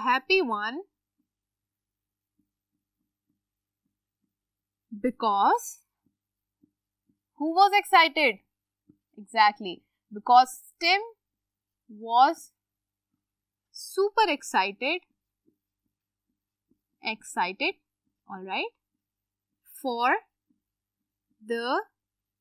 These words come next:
cricket matches। theek है, all right, this is answer number one। What hit Tim's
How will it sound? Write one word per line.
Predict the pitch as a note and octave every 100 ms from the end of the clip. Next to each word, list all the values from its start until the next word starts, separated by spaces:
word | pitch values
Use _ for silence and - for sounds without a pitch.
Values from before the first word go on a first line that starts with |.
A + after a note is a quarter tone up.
| _ _ _
cricket | B3 A#3+ A#3 A#3+ C4+
matches। | D#4 D#4 B3+ F3+ - _ _ _ _ _ _ _ _ _ _ _ _ _ _
theek | B3 A#3+ F4+
है, | B4 _ _ _ _ _ _ _ _ _ _ _ _ _ _ _ _ _ _ _ _ _ _ _ _ _ _ _ _ _ _ _ _
all | - G#3+ G3+ F3+
right, | E3+ - _ _ _ _ _ _ -
this | G#3 D#4 - - A#3+
is | A#3+ A#3 A#3
answer | C#4 A#3+ D4 C4
number | A#3 G#3+ A3 C4 D4+ _ G#3 F3
one। | - _ _ _ _ _ _ _ A3
What | C4+ G4 G#4+ -
hit | F4 F#4 - _
Tim's | E4 E4+ D#4